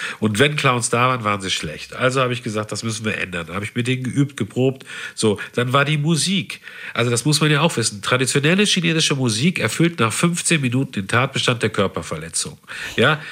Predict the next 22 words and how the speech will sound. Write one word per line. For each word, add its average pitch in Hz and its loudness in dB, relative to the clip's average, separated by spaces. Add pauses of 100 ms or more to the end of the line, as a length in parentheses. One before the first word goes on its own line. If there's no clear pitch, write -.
(200)
das 143 2
ist, 214 2
nein, 220 4
das 165 0
ist 180 -4
nicht 208 0
böse 208 2
gemeint. 117 -4
Das 123 -4
hat 143 -4
nur 135 -4
was 135 -4
mit 147 -6
Hörgewohnheiten 117 -2
zu 101 -6
tun. 110 -6
Also 101 -6
wir 139 4 (300)
können 170 -2
nicht 135 -6
da 127 0
folgen 110 0